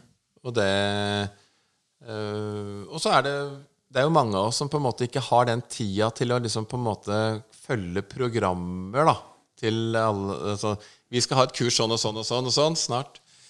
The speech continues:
Eh, eh,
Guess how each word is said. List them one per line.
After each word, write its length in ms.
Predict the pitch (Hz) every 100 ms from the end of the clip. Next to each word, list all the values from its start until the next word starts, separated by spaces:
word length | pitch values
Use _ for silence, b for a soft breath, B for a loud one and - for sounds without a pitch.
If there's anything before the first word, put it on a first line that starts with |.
| b b _
Eh, 1080 | - 127 127 127 127 127 123 123 123 120 120 117 B B B B _ _ _ _ 151 _ _ _ _ _ _ _ _ _ _ _ _ 120
eh, 480 | 123 120 120 117